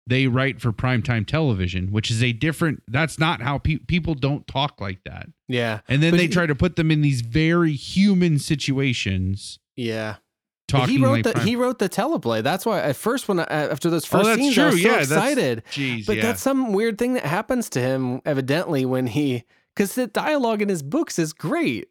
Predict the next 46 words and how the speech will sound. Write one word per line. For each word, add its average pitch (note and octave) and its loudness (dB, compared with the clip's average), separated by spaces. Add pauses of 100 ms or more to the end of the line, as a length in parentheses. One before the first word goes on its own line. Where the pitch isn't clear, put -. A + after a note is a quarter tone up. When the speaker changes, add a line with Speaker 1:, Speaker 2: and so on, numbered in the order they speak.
Speaker 2:
but F#3 -4
somehow A3+ -2
you A3 0
Speaker 1:
Yeah. G2 2 (120)
Speaker 2:
get, F3+ -8
get F#3 2
him F#3 0
in F3 0
the E3 0
movies, E3 0
and D3+ 0
you D3 0
get, D#3 -2
like, D3 -2
the C3+ 0
Julie D#3+ 0
character B2+ -2
from C3 -4
the A#2 -2
drugstore. B2+ -2
He's A#2 -4
like, A#2 -4 (240)
"He's E4 0
just F#3+ -2
a A2+ -2
retard. A#2 -2
He E3+ -4
doesn't G3+ -2
feel A#3+ -2
things D#3+ -2
the C#3 0
way C#3 0
we G3+ -2
do." C3+ 0
Yeah, B4+ -2 (180)
and D4+ 2
just, G#3+ 0
like, D#3 -2
screaming E3 -2
and G#2+ -8
running. G3+ -2 (260)
Speaker 1:
Oh, D#3 -4 (340)
Speaker 2:
And, D#3 2
uh, B2+ 2
Speaker 1:
<laughs> - -2
yeah. D4+ 0